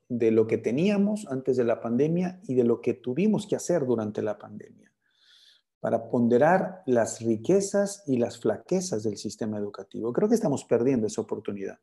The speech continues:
En general, dice Alejandro Morduchovic, colega argentino, dice,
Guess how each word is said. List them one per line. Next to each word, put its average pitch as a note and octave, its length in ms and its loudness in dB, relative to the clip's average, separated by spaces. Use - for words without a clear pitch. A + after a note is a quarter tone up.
En C3+ 240 2
general, C#3+ 840 0
dice C#3+ 280 -2
Alejandro D3 440 0
Morduchovic, A#2+ 720 -2
colega A2 340 -2
argentino, A2 560 -8
dice, A#2 440 -4